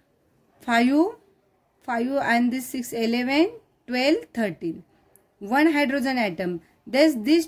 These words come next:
two methyl group is too much deshielded as compared to this three methyl. May, uh, this two proton is deshielded due to the chlorine atom attached to this one, and this three methyl group is, uh, not deshielded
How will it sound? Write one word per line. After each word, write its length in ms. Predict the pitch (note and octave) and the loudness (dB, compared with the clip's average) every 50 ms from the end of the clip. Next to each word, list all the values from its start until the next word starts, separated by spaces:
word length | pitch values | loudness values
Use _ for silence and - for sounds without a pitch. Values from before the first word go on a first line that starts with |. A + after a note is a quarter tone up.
| - - | -4 -2
two 200 | D#4 D#4+ F4 F#4 | 2 2 2 4
methyl 360 | F#4 E4+ D#4+ D#4+ D#4+ D#4+ D#4+ | 4 4 4 6 4 2 4
group 260 | D#4 D4+ D#4 D#4+ D#4 D4+ | 4 4 2 2 2 2
is 160 | D4+ D4 - | -2 -4 -4
too 180 | - D4 D4 | -4 -2 0
much 220 | D4 D4+ D#4 D#4+ D4+ | 2 2 2 2 0
deshielded 640 | B3+ A3+ D4 D4+ D4 - D#4 C#4 C4 A#3 B3 B3 A#3 | 0 0 0 0 0 -2 -4 -4 -2 -2 -2 -2 0
as 260 | A3 A#3 C4+ B3+ - | 0 -2 -2 -4 -6
compared 500 | - C4+ C4 B3+ B3 C4+ C4+ C4+ - - | -8 -6 -6 -4 -2 -2 -2 -4 -4 -6
to 100 | C#4 C#4 | -6 -6
this 220 | A3+ A#3 C#4+ C#4+ C#4 | -2 -2 -2 -2 -4
three 320 | - - C#4 C#4+ D4 D4+ | -6 -6 0 2 4 4
methyl. 460 | D4 C#4+ A#3+ - - A#3+ A3+ A#3 - - _ _ _ _ _ _ - A3+ | 4 2 0 -4 -6 -6 -6 -6 -8 -10 _ _ _ _ _ _ -6 -2
May, 160 | A#3 B3 B3+ | -2 0 0
uh, 320 | B3 A#3 A#3 A3+ A3 A3 - | 2 2 2 0 -2 -4 -6
this 380 | - G3+ F#3+ G3 D4 D#4+ D#4 - | -10 -10 -2 2 4 4 4 2
two 240 | - - D4+ D#4+ D#4+ | 0 2 2 2 2
proton 480 | D#4+ D4+ C#4 B3+ A#3+ B3+ B3+ C4+ C#4+ | 2 0 -2 0 0 0 0 2 0
is 240 | D4 - C4+ C#4 A#3+ | 0 -2 -4 -6 -6
deshielded 800 | G#3+ G#3 C#4+ D#4 D#4 - D4+ B3+ A3+ G3 G#3+ B3 C#4 C4+ A#3 G#3+ | -4 0 0 0 2 0 -2 -4 -2 -2 -2 -2 -2 -2 -4 -4
due 180 | A3 B3 B3 A#3 - | -2 -2 -2 -2 -4
to 180 | C4 C4+ C4 G#3+ | -6 -8 -8 -4
the 160 | A3+ D4 D#4 D#4 | -2 -2 -2 -2
chlorine 440 | - C4 B3+ B3+ B3+ C4+ C#4+ D4+ | -2 -4 -2 -2 -2 -2 0 -2
atom 380 | D4+ - B3+ A3+ - - A#3 B3 | -2 -2 -2 -4 -4 -4 -4 -4
attached 500 | A3+ G#3 G#3 G#3 - A#3+ A#3+ A#3+ A#3+ - | -4 -4 -6 -6 -4 -6 -6 -6 -6 -10
to 100 | C4 B3 G#3+ | -10 -8 -6
this 240 | A#3 C4+ B3+ B3 - | -6 -6 -6 -8 -8
one, 300 | G#3+ G3 G3+ A3 C#4 E4+ - - - - - _ _ _ | -6 -2 0 2 2 0 0 -4 -20 -20 -20 _ _ _
and 240 | - G#3+ A#3 B3 A#3 | -6 -2 0 0 4
this 160 | A#3+ D#4 D4+ | 4 2 2
three 320 | - - - D4 D4+ D#4 E4 | 0 -4 0 4 6 6 6
methyl 340 | D#4+ D#4 C4+ A#3+ C#4+ C4+ C4 | 6 4 2 -2 -6 -8 -6
group 280 | A#3 B3+ C4+ C4 A#3+ C4+ | -6 -6 -6 -8 -8 -6
is, 300 | C4 C#4+ D#4+ D#4+ D#4+ - _ _ _ _ _ _ _ - | -2 0 0 -2 -2 -6 _ _ _ _ _ _ _ -6
uh, 280 | G#3+ A3 A3 A3 A3 - - - | -2 -2 -2 -2 -4 -6 -8 -2
not 420 | A3 A#3+ C4 C#4+ D4 D#4+ D4+ B3+ | 0 2 2 4 4 2 2 2
deshielded 640 | E4 E4+ E4+ - E4 D4+ C4 B3 A3 B3 A#3 G#3 | 2 2 2 2 -2 -2 -2 -2 -2 0 -2 -2